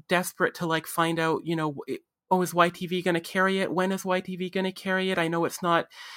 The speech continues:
Kids W B, but hopefully we're not too far behind. When can I watch it?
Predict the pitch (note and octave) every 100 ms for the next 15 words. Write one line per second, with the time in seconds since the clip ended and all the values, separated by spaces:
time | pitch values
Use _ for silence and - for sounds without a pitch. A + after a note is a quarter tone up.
0 | - _ - G3 - F#3+ E3 F3 F3 G#3
1 | G3+ G#3 G#3 D#3+ F3 - F3+ F3 E3+ D#3+
2 | - F#3+ - F3+ E3+ E3+ - G#3 G3+ G3+
3 | G3+ F#3 F3 F3 F3 D#3 F#3+ G#3 G#3 -
4 | G3+ G3